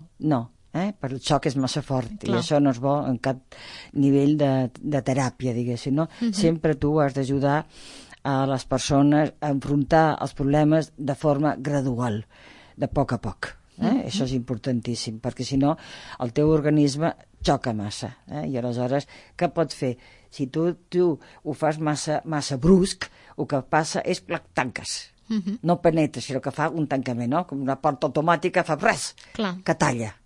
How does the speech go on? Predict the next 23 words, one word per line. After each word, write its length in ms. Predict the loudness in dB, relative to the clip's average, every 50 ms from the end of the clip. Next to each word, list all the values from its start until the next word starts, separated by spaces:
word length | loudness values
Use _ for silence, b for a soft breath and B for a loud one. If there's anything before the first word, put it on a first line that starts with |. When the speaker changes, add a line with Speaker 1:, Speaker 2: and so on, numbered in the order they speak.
| _ _ -10
Speaker 1:
allò, 280 | -4 -2 -2 -2 -2 -2
Speaker 2:
Mhm. 160 | -4 -6 -6 -6
Speaker 1:
eh? 200 | -6 -6 -4 -4
No 140 | -4 -4 -2
li, 160 | -2 -2 -2 -4 -4
no 160 | -2 0 0
li 120 | 0 0
penetra, 420 | 0 0 2 2 2 0 -2 -2 -2
no 100 | -2 2
pot 200 | 4 4 4 4
re-, 140 | 2 0 0 2
respondre. 640 | 2 2 2 4 2 2 4 4 2 2 0 -2 -4 B B B B B B B B B B B B 4
Tècniques 440 | 4 6 6 6 4 2 2 0 0
de 80 | 0
respiració, 800 | -2 -2 -4 -4 -4 -4 -4 -2 -2 2 4 4 4 4 2 -2 -8 B B B B B B B B B B
canvis 340 | 4 6 6 6 6 4 2
d'estil 320 | 0 0 -2 -4 -4 -2
de 100 | -2 0
vida, 200 | 0 0 0 0
com 200 | 0 0 0 0
acabo 340 | 0 0 0 0 0 0 0 0
de 120 | 0 2
dir, 320 | 4 4 4 4 2 0